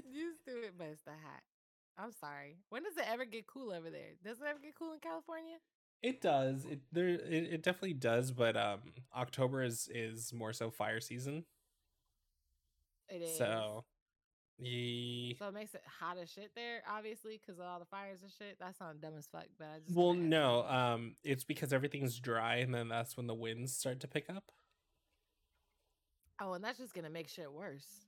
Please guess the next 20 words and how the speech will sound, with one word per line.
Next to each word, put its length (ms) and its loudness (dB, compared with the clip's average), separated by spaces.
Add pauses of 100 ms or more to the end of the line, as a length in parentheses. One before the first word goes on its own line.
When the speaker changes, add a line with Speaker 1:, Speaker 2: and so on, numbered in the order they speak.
(680)
Speaker 2:
Yeah, 260 4
and 100 0
then, 80 0
Speaker 1:
I 20 -2
Speaker 2:
you 60 -2
Speaker 1:
got 80 -2
Speaker 2:
know, 60 -2 (120)
Speaker 1:
you. 60 2
I'm 80 0
following. 260 4
Speaker 2:
people, 380 0
people 260 -4
be 160 -6
stupid, 640 0
and 120 -6
then 160 -6
they 120 -8
just 280 -10
be, 80 -6
like, 260 -12